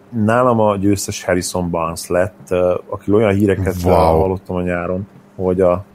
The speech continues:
Speaker 1: hogy a triplája nagyon-nagyon sokat fejlődött, és azt hozzáteszem, hogy nálam ez a top tizenöt nem is volt ott, tehát mint, mint faktor. Számomra ebbe a díjba olyan játékosok is, ö, ö, szóba kerülhettek, akik nem franchise, ö,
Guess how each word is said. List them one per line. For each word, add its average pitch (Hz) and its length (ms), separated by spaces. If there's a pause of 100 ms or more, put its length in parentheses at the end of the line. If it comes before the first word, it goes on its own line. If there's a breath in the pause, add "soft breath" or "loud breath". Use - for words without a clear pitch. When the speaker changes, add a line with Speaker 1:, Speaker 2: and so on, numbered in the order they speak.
(140)
Speaker 1:
hogy 92 100
a 92 80
triplája 90 760 (260)
nagyon-nagyon 90 420
sokat - 260
fejlődött, 98 540
és - 140
azt - 100
hozzáteszem, 110 540
hogy 101 140
nálam 101 260
ez 98 120
a 101 40
top 104 260
tizenöt 98 420
nem 101 100
is 95 160
volt 90 280
ott, 87 300
tehát 85 260
mint, 92 320
mint 90 180
faktor. 101 540 (200)
Számomra 104 540
ebbe 101 140
a 101 40
díjba 95 500
olyan 98 160
játékosok 90 640
is, - 260
ö, 85 220 (180)
ö, 90 180
szóba 90 420
kerülhettek, 90 520
akik 90 220
nem 90 220
franchise, 87 680
ö, 90 180